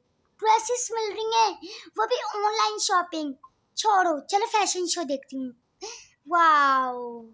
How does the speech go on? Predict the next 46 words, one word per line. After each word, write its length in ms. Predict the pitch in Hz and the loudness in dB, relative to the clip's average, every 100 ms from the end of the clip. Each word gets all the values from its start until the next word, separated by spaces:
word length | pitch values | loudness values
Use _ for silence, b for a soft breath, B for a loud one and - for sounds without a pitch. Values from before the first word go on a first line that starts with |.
| 226 _ - 392 - | _ _ -10 -8 0
आ, 240 | 392 381 392 - - | 2 4 0 -6 -12
चलो 300 | 339 330 466 539 | -8 -6 -8 -10
ऊपर 200 | 359 349 | -10 -8
जाके 320 | 349 370 359 302 | -8 -8 -10 -10
देखती 280 | 330 - | -14 -10
हूँ 80 | 381 | -4
कि 80 | 508 392 | -4 -2
वो 140 | 320 | -2
क्या 240 | 294 320 294 | -2 -2 -2
कर 160 | 294 | -4
रहे 180 | 254 247 | -16 -14
हैं। 380 | 247 240 _ 294 B B _ _ - | -16 -16 _ -20 B B _ _ -14
हाँ, 180 | 285 277 | -12 -8
चलो 280 | 349 359 392 | -6 -4 -4
रूम 200 | 311 285 | -4 -2
में 160 | 277 | -2
जाती 320 | 285 254 - 233 | -4 -8 -12 -20
हूँ। 260 | 233 - _ _ _ _ _ _ _ _ _ _ _ _ - | -20 -20 _ _ _ _ _ _ _ _ _ _ _ _ -8
ये 240 | 339 494 | -2 -2
क्या, 180 | 554 571 | 0 0
ये 200 | 415 440 | 0 -2
तो 120 | 480 | 0
अब 140 | 571 571 | -2 0
तक 140 | 587 | -4
सो 440 | 587 - 466 440 480 | -4 -4 0 2 2
रहे, 120 | 554 | 2
मैंने 260 | 523 508 523 | -4 -6 -8
इन्हें 220 | 539 370 | -8 -6
बोला 320 | 415 403 466 | -4 0 2
भी 140 | 523 | 2
था 140 | 523 605 | 2 0
कि 280 | 605 523 392 | 0 -4 -4
उठ 120 | 440 - | -6 -4
जाइए। 460 | - 453 415 339 - _ _ _ B B B - | 0 0 0 -4 -6 _ _ _ B B B 0
अरे 180 | 427 523 | 2 2
उठिए, 560 | 440 453 - 480 539 415 | 0 -2 -2 0 2 2
जल्दी 360 | 440 453 466 539 | 0 0 4 2
उठिए, 460 | 539 - 480 349 - _ b b - | 2 -2 -2 -2 -8 _ b b -6
अब 60 | |
तक 200 | - 554 | 0 4
आप 100 | 508 | 2
सो 240 | 508 494 466 | 2 2 2
रहे 100 | 480 | 2
हैं, 80 | 453 | -2
उठिए 300 | 494 508 571 | -2 -2 0
जल्दी, 500 | 466 381 427 320 | 0 0 0 0